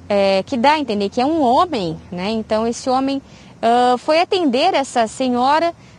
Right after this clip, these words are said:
na residência, né, onde aconteceu. Esse neto, ele atingiu essa senhora com pelo menos dez facadas. E essa testemunha viu o que estava acontecendo, foi até essa residência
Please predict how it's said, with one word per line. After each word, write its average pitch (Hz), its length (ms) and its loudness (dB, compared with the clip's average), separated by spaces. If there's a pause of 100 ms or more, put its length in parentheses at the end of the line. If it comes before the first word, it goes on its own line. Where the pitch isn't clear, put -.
(140)
na 208 240 -2
residência, 262 800 -2
né, 185 300 -4
onde 226 680 -2
aconteceu. 269 720 -2 (460)
Esse 370 340 0
neto, 226 600 0 (300)
ele 247 420 0
atingiu 269 580 0
essa 226 600 0
senhora 247 340 -4
com 262 160 -4
pelo 269 260 -2
menos 269 440 -4 (100)
dez 277 600 -2
facadas. 170 720 -6 (340)
E 220 80 0
essa 277 200 0
testemunha 339 580 0
viu 269 420 0
o 220 80 -4
que 208 120 -6
estava 226 360 -2
acontecendo, 240 960 -4
foi 277 360 -2
até 220 180 -6
essa 214 220 -4
residência 240 640 -4